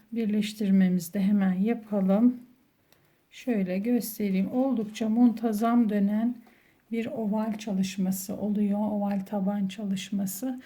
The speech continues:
Ben sıra sonuna kadar geleyim. Daha sonra tekrar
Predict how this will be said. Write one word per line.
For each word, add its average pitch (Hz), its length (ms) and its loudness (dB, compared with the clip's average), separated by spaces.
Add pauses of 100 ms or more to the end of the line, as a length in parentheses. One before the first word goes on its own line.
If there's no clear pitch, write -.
(240)
Ben 320 140 2
sıra 277 300 0
sonuna 208 400 2
kadar 202 420 0
geleyim. 240 560 2
Daha 208 180 2
sonra 202 360 0
tekrar 254 720 -2